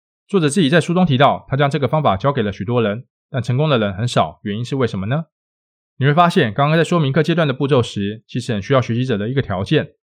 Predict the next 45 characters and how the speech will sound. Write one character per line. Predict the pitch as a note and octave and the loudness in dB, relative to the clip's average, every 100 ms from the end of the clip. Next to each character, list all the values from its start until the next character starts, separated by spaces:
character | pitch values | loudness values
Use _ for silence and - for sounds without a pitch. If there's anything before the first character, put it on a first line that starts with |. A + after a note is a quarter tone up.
| _ | _
是 | - | -12
什 | D3 G#2+ | -6 -6
么 | |
条 | G#2+ G#2+ | -4 -2
件 | F3 C#3+ | 0 0
呢？ | C#3+ - _ _ | 0 -4 _ _
就 | - | -6
是 | - A2+ | -4 -2
毅 | A#2+ A#2 | -2 2
力。 | B2 G2+ _ _ _ _ _ _ _ _ _ | 0 -2 _ _ _ _ _ _ _ _ _
因 | F3 | 2
为 | F3 | 4
这 | F3 | 4
些 | |
步 | F3 E3+ | 2 2
骤 | D#3 A#2 | 4 4
其 | - | 2
实 | C3 | 0
操 | D#3+ | 0
作 | D#3 | 0
起 | C3+ | -2
来 | G2+ F#2+ | -2 -2
会 | C3 | -2
很 | G2 F2+ | -4 -4
无 | A2+ | -2
聊， | G#2 G2+ - _ | -2 -2 -6 _
无 | - | -6
论 | A#2+ | -4
是 | B2 B2+ | -2 -4
重 | A2 | -6
复 | A2 | -6
听 | C3 C3+ | -2 0
音 | D3 | 0
频， | B2+ A#2 B2+ - _ - | 0 0 -2 -10 _ -10
或 | A#2+ | -2
是 | B2 | -2
听 | - D#3+ | 0 0
写， | C#3+ F#2 - _ _ - | 0 -2 -4 _ _ -8
甚 | B2 | -6
至 | A#2+ | -2
是 | B2 | -2
查 | A2 A#2 | -2 -2
找 | F#2+ | -2
单 | A#2+ C3 | -4 -4
字， | C3+ A#2 - | -2 -4 -6